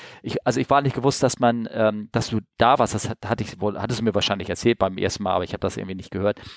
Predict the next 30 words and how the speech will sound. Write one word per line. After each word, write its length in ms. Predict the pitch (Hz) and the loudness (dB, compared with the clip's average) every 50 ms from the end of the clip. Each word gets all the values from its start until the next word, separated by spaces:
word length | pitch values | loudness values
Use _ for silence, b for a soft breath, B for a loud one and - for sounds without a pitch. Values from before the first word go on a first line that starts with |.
| B B B B B B - | B B B B B B -4
Ähm, 140 | 107 104 | -4 -2
das 200 | 101 110 110 - | 0 0 0 2
ist 100 | 147 127 | 4 4
auch 140 | 135 113 104 | 2 2 4
sehr 140 | 101 135 143 | 4 2 4
gut, 160 | 190 185 - | 2 2 2
dass 100 | 127 - | 2 2
du 60 | - | 2
das 160 | 107 107 - - | 0 -2 -2 -2
gemacht 280 | 117 127 139 - - | -2 -2 -2 -2 0
hast, 140 | 117 104 98 | -2 -2 0
weil 100 | 107 104 | 0 0
mittlerweile 500 | 107 110 107 104 98 117 127 127 127 117 B B B B B B - | 0 2 2 4 4 4 4 4 4 2 B B B B B B -2
diese 160 | 117 117 120 | 2 2 2
psychologischen 540 | - - - 135 127 127 139 139 131 - 123 | 0 0 0 2 4 6 4 4 2 2 -4
Gespräche, 360 | 110 - - 139 139 110 117 | -4 -4 -2 -2 0 0 0
und 80 | 113 98 | 0 0
darauf 220 | 101 110 120 - | 2 0 2 2
wollte 140 | 131 123 110 | 2 2 2
ich 60 | 101 | 2
hinaus, 360 | 117 110 120 131 135 123 - | 0 2 4 4 4 4 2
dieses 360 | - 95 92 90 - - - | -2 -6 -6 -4 -4 -6 -6
S-, 340 | - - - - - - - _ _ _ _ | -6 -4 -4 -2 -2 -2 -4 _ _ _ _
äh, 140 | - 113 104 | -2 0 0
hier 260 | 95 95 107 101 95 | 0 2 0 0 0
Stress, 560 | 90 - - 104 120 117 - - - - - - 110 | 0 -4 -2 0 0 0 0 -2 -8 -10 -12 -12 -12
äh, 140 | 107 104 98 - | -12 -12 -6 0
cism, 300 | - 170 151 127 120 107 | 2 2 4 2 2 2
ne? 220 | 120 156 240 381 | 2 2 4 4
Also 260 | - 120 107 110 113 | 4 4 4 2 2